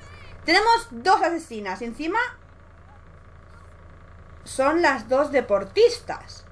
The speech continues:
O sea, a-, Asahina es la depor-, la nadadora.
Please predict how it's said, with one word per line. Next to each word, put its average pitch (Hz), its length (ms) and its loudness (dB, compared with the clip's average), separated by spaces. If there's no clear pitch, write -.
O - 20 -20
sea, 202 380 0
a-, 190 480 2
Asahina 220 720 -4
es 220 280 -2
la 196 120 -2
depor-, 190 320 -4
la 202 160 0
nadadora. 226 600 2